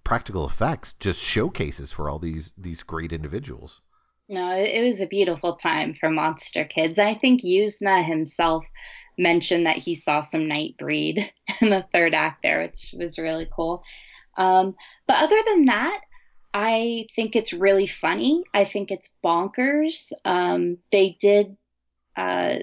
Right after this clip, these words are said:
Speaker 2: they didn't have a long time for the script. Um, so they're almost making it up as they went. A lot of it was made up as they went.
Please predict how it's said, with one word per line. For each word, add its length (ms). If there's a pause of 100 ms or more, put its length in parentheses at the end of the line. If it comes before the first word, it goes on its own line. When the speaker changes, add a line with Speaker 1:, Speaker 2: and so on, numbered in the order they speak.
(540)
Speaker 2:
they 100
didn't 200
have 180
a 80
long 300
time 680
for 80
the 120
script. 500 (1000)
Um, 720
so 280
they're 420 (140)
almost 600
making 400
it 120
up 220 (160)
as 220
they 160
went. 260
A 100
lot 300
of 120
it 140
was 220
made 220
up 140
as 240
they 180
went. 280